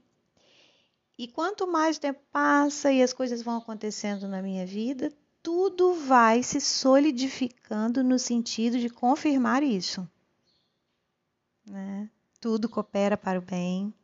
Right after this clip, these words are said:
quando nós fazemos a nossa parte. Então, toda a mensagem do meu trabalho tem sido direcionada já faz algum tempo pra mesma coisa, né? Pra gente olhar pra dentro,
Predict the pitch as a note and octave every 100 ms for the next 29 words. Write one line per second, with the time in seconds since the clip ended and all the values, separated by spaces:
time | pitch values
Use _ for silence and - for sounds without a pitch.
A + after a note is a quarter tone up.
0 | _ _ _ - _ _ G3 F#3 F3+ F#3
1 | - F3 F3+ F3 F3 F3 E3 E3+ - F#3
2 | G3 G3+ G3 - - G#3 - _ _ _
3 | - A3+ A#3 - _ _ A3+ A#3+ D4 C#4
4 | B3+ - G#3+ A3 G#3+ G#3+ F#3+ - G#3+ A#3+
5 | B3 A3 G#3+ G3+ F#3+ G3 F#3+ F#3 F#3+ G3+
6 | G3 G3 G3+ _ _ _ _ - G#3+ A3
7 | - A3 G3+ G3 G#3+ G#3 - G3+ G3 G3
8 | F#3+ G3 - G3+ G3+ G3+ G3 G#3+ G#3 F#3+
9 | F#3+ G#3 - - - G3+ G#3 G3 G3+ G3
10 | G3+ - F#3+ F#3 F3+ F#3 F#3 G3 G#3 -
11 | _ _ - F#3 F#3 G3 G#3+ G#3 A3 G#3
12 | G3 G3 G3 - F#3 F#3 G3+ A3+ A3 A3
13 | A3 G#3+